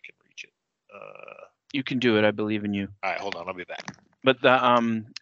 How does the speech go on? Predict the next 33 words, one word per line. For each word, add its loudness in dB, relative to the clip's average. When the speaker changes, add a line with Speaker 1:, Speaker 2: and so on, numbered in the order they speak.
Speaker 2:
like, 2
when 0
they, 0
so 2
everybody 2
on, 2
on -2
the -4
Geek -6
Nation -4
tours, -2
uh, 4
tour 6
got 2
a -8
copy -2
of, -4
um, -4
Frontline 2
No 0
Comrades -2
and -2
the 0
expansion. -2
Uh, 0
so -6
that's, -4
that's -4
how 0
I 2
have 0
it. 2
And, 0